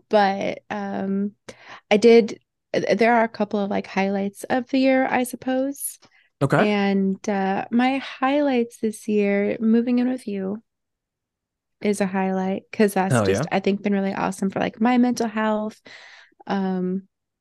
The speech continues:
Speaker 1: and just for, I, I don't know, it's just comfortable, and it just, I don't know, it's nice.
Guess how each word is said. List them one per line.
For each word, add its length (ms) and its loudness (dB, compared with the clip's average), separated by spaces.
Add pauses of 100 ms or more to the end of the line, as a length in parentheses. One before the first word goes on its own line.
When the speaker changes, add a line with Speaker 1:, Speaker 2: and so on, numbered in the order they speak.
(140)
Speaker 1:
and 440 -2
just 360 -8
for, 340 -4 (380)
I, 160 -2
I 20 2
don't 100 2
know, 100 2
it's 100 -4
just 160 -4
comfortable, 500 -2 (220)
and 280 -2 (460)
it 140 -4
just, 260 -12 (160)
I 60 -4
don't 100 0
know, 160 0 (160)
it's 300 -6
nice. 440 -4